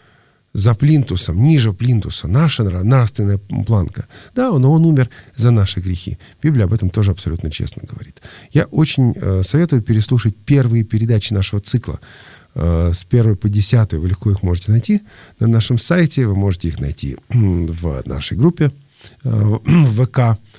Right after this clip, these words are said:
Это вводные передачи, где мы, собственно, говорили о сущности Священного Писания, о нашем подходе к Священному Писанию. Одно время, кстати, мы во время праздников, э, эти эфиры повторяли.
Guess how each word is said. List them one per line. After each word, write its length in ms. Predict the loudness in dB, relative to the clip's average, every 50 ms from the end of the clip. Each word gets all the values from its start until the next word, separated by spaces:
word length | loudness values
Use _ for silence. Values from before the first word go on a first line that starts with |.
| -20 _ -20 -20 -20 -20 _ _
Это 220 | -4 -2 2 2 2
вводные 420 | 2 4 2 2 2 4 2 2
передачи, 540 | 2 2 0 0 2 2 2 0 0 0 -4
где 220 | -2 0 0 2
мы, 160 | 2 2 2 0
собственно, 340 | 0 -4 -4 -2 -2 0
говорили 380 | 0 2 2 4 4 4 4 2
о 100 | 2 0
сущности 460 | 2 2 0 0 2 0 -2 -2 -2 -2
Священного 440 | -2 0 2 2 2 4 4 2
Писания, 460 | 0 0 -2 0 0 0 2 0 0 -2 -6 -12 -20 -20 -20 -18 -6
о 240 | 0 2 2 4 4
нашем 360 | 4 4 2 2 2 0 -2
подходе 400 | -2 -2 -4 -2 -2 -2 -2 -2
к 40 | -4
Священному 400 | -6 -8 -6 -4 -4 -4 -4 -8
Писанию. 460 | -10 -12 -12 -10 -10 -10 -10 -12 -14 -18 _ -20 -20 -20 -20 -8
Одно 180 | -2 0 2 2
время, 280 | 4 4 4 4 2 0
кстати, 440 | -2 -2 0 2 2 2 2 2
мы 420 | 2 2 2 4 4 2 2 2 0
во 160 | -2 -2 -2
время 260 | -2 0 0 0 0
праздников, 600 | 0 0 2 2 2 2 2 0 -2 -6 -6 -10 _ _ -20 -20 -20 -20 -20 _ -6
э, 260 | -4 -2 -2 -2 -2 0
эти 220 | 0 0 0 2 0
эфиры 340 | -2 0 0 0 0 0 -2
повторяли. 640 | -4 -8 -4 -2 0 0 2 0 -2 -4 -8 -14